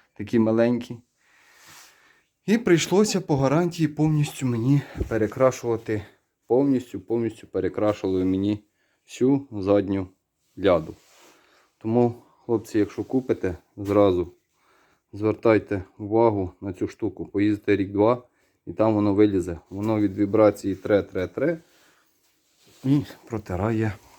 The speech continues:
краску. Потім починає ржавіти. Хоча гарантію дають на кузов вісім років на сквозні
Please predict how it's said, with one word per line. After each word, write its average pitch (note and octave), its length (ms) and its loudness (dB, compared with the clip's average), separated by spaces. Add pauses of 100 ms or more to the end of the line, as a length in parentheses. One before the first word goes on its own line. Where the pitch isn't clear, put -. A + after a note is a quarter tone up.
(1900)
краску. - 580 -4 (180)
Потім A2 340 -4
починає F#2+ 480 -2
ржавіти. F2 760 -4 (720)
Хоча G#2 340 0
гарантію G#2 640 2 (120)
дають F#2+ 460 -2
на F#2 280 -2 (500)
кузов F#2 460 0 (180)
вісім F#2+ 360 -2
років A#2 320 0
на A2+ 380 -2
сквозні A2+ 600 -2